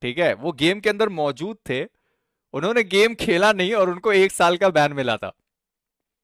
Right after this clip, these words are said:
ये भाई साहब हैक करके कह रहे, "मेरा बैन पीरियड ओवर हो गया, मैं तो खेलूंगा, दुनिया माज, मैं तो खेलूंगा।" ये बैन मैंने खुद को दिया है।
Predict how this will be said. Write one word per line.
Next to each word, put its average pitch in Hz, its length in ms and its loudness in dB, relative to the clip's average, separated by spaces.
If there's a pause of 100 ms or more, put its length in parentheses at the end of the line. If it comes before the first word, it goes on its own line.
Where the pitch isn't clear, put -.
(800)
ये 208 160 4
भाई 226 180 4
साहब 254 200 2
हैक 202 260 2
करके 226 280 0
कह 214 180 0
रहे, 226 100 4
"मेरा 214 200 2
बैन 180 260 2
पीरियड 196 240 0
ओवर 185 200 -2
हो 180 80 0
गया, 202 100 0
मैं 170 220 2
तो 185 100 -6
खेलूंगा, 135 480 -2 (1000)
दुनिया 147 340 -4
माज, 165 320 0 (600)
मैं 190 280 4
तो 214 100 6
खेलूंगा।" 135 440 -2 (600)
ये 127 120 -4
बैन 139 240 0
मैंने 131 320 -6
खुद 123 240 -14
को 139 140 -10
दिया 110 240 -8
है। - 260 -12